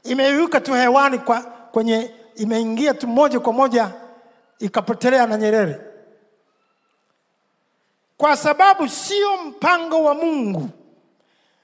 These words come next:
Ndiyo maana miaka nenda, miaka rudi, kumekuwa na vikundi vinavyoibuka hata ndani ya uongozi wa serikali kutaka Tanganyika irudishwe.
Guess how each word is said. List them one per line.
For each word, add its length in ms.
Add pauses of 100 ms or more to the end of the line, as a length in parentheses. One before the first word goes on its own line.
(100)
Ndiyo 240
maana 320
miaka 540
nenda, 600 (460)
miaka 420
rudi, 480 (760)
kumekuwa 540
na 80
vikundi 580
vinavyoibuka 800
hata 280
ndani 440
ya 80
uongozi 500
wa 60
serikali 580 (520)
kutaka 440
Tanganyika 760
irudishwe. 720